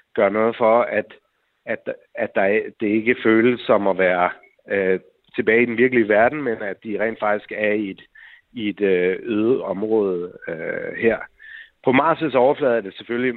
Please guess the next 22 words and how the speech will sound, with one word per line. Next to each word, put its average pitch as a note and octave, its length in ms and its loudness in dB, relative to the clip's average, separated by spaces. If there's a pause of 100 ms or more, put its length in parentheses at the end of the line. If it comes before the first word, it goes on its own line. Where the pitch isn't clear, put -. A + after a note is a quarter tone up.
meget A2 300 -6
anderledes. A2+ 420 -4
Der B2+ 120 -2
vil A#2+ 300 -2
være G2+ 260 0 (360)
luftsluser, B2+ 880 -2 (340)
og F#2+ 200 -2 (440)
den, A2 300 -2
øh, G2 500 -4 (460)
Mars-jorden C3+ 920 2
er G2+ 140 -4
faktisk G#2+ 400 -8
en A2+ 100 -4
lille B2 220 -2
bit A#2+ 220 -2
smule B2 480 2 (400)
giftig, E3 540 -2
altså - 220 -12
støvet D#3 540 4
er G#2 40 4
en G#2 100 0
bit, A#2+ 200 -2